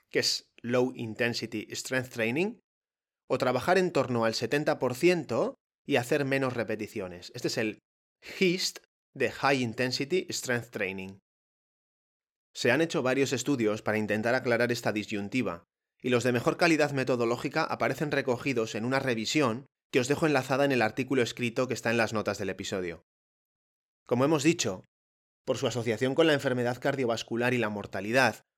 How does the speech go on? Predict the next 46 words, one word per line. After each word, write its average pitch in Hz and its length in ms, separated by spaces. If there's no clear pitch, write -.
y 139 100
por 113 160
su 120 120
efecto 131 300
en 143 80
los 123 140
factores 123 380
de 117 100
riesgo 123 300
cardiovascular 110 960
y 120 100
en 110 60
el 107 120
desempeño 110 580
y 104 60
la 98 140
calidad 107 320
de 127 80
vida 123 200
en 107 80
general, 101 560
en 139 100
la 131 80
rehabilitación 127 520
cardíaca 147 420
nos 143 160
interesa 123 400
trabajar 120 420
la 107 100
masa 127 220
muscular 120 600
y 139 60
la 107 120
fuerza. 101 520
Y 131 100
para 131 200
eso 139 360
parece 127 280
más 139 180
efectivo 123 640
el 113 100
ejercicio 123 440
de 107 140
alta 131 180
intensidad, 117 720
el 107 160